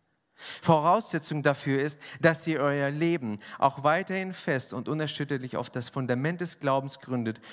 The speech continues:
und euch durch nichts von der Hoffnung abbringen lasst, die Gott euch mit dem Evangelium gegeben hat. Ihr habt diese Botschaft gehört. Es ist die Botschaft, die überall in der Welt verkündet worden ist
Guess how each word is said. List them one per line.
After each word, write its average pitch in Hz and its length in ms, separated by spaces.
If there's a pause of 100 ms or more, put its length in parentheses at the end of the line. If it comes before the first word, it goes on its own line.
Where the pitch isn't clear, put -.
(140)
und 135 160
euch 143 160
durch - 260
nichts 190 320
von 135 160
der 127 140
Hoffnung 143 340
abbringen 120 380
lasst, 113 260
die 117 120
Gott 165 240
euch 117 240
mit 123 100
dem 123 100
Evangelium 123 640
gegeben 113 460
hat. 95 80 (800)
Ihr 147 80
habt 147 160
diese 151 160
Botschaft 156 460
gehört. 156 420 (240)
Es 127 140
ist 147 160
die 151 60
Botschaft, 170 640
die 151 60
überall 151 440
in 135 100
der 117 160
Welt 139 200
verkündet 127 480
worden 117 300
ist 113 240